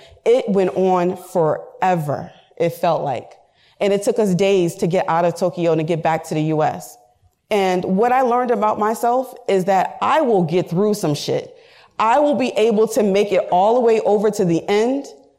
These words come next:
and I will be able to carry myself with grace, with dignity. I will figure shit out when I have to. And that's a skill set that you have to be able to have when you're running this business. And I think all of you have probably figured that out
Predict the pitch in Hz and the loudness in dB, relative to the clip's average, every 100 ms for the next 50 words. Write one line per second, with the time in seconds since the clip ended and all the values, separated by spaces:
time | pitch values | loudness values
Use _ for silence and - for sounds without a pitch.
0 | _ 208 202 - 233 269 247 233 - 196 | _ -2 0 0 2 2 2 0 0 -4
1 | - 226 254 220 208 196 185 160 151 165 | -2 0 2 0 0 -2 -2 -4 -2 0
2 | 190 254 285 - 185 143 - 233 262 262 | 0 0 -4 -4 -2 -2 -2 -2 0 -2
3 | 277 285 - - - 226 262 190 - - | -2 -4 -10 -10 -2 2 2 0 -4 -4
4 | 277 208 180 180 - 208 190 190 139 175 | 0 2 0 -2 0 2 2 2 0 0
5 | 185 190 202 214 220 - 143 143 - - | 0 -2 -2 -2 -4 -6 -6 -6 -14 -20
6 | - - 226 247 330 392 226 220 - 247 | -10 -2 0 2 0 0 -2 -2 -6 2
7 | 277 285 277 180 - 208 - 233 190 208 | 2 2 2 0 0 -2 -2 -4 -2 -4
8 | 240 214 202 196 190 175 180 202 190 170 | -2 -2 0 0 0 -2 0 0 0 0
9 | 185 185 180 165 170 185 147 139 - - | 0 0 0 0 -2 -2 -2 -8 -12 -20
10 | - - 254 311 269 - 208 294 320 269 | -8 -2 0 0 -2 0 2 4 4 2
11 | 233 254 254 233 240 196 190 190 247 240 | 2 0 0 -2 0 0 -2 0 0 2
12 | 196 175 170 214 160 - | 2 2 2 2 0 -2